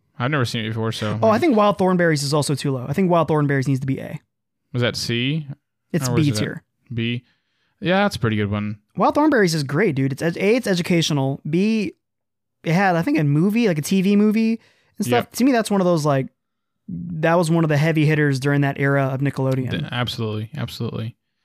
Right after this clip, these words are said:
Speaker 2: Well,
Speaker 1: But,
Speaker 2: Liza
Speaker 1: and then
Speaker 2: Thornberry.
Speaker 1: <laughs> So, uh, how would we, we rank them? It's, we could probably go on this topic for a bit,
Speaker 2: I think we
Speaker 1: realistically,
Speaker 2: basically
Speaker 1: but
Speaker 2: re-ranked it.
Speaker 1: Yeah,
Speaker 2: We
Speaker 1: I mean,
Speaker 2: talked
Speaker 1: for the
Speaker 2: about
Speaker 1: most
Speaker 2: what we would
Speaker 1: part.
Speaker 2: change.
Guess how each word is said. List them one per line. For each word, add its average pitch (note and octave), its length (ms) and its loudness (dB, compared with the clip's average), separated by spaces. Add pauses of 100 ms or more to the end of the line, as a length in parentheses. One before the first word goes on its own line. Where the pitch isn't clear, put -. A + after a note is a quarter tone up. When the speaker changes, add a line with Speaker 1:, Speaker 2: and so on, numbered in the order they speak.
(260)
Speaker 2:
Well, B2 140 2
Speaker 1:
But, A3 60 0
Speaker 2:
Liza G#3 120 0
Speaker 1:
and C3 80 -2
then F#4 80 2
Speaker 2:
Thornberry. - 460 -4 (380)
Speaker 1:
<laughs> C3+ 520 -2 (260)
So, A#2 420 0
uh, A#2+ 380 0
how E3+ 160 -2
would E3 120 2
we, C3+ 200 0
we C3 220 0
rank D#3+ 220 0
them? E3 440 -2
It's, - 440 -8 (460)
we E3 120 0
could F3 160 0
probably A#2+ 240 2
go A2+ 160 0
on A2+ 180 -2
this G#2+ 140 -4
topic G#2+ 300 -4
for G#2+ 180 -6
a G2+ 60 -4
bit, G#2 420 -2
Speaker 2:
I - 40 -14
think - 40 -8
we A2+ 40 2 (120)
Speaker 1:
realistically, G#3+ 180 2
Speaker 2:
basically D3+ 380 0
Speaker 1:
but C3+ 80 -4
Speaker 2:
re-ranked C#3 420 2
it. D#3+ 160 -2 (180)
Speaker 1:
Yeah, E3 380 0
Speaker 2:
We D#3 60 2
Speaker 1:
I - 20 -2
mean, E3 80 -2
Speaker 2:
talked D#3+ 140 2
Speaker 1:
for - 60 2
the D#3 60 4
Speaker 2:
about C#3+ 60 4
Speaker 1:
most C3+ 80 4
Speaker 2:
what C#3 80 2
we C#3+ 60 2
would A2+ 60 2
Speaker 1:
part. G#2+ 120 2
Speaker 2:
change. C#3 340 -2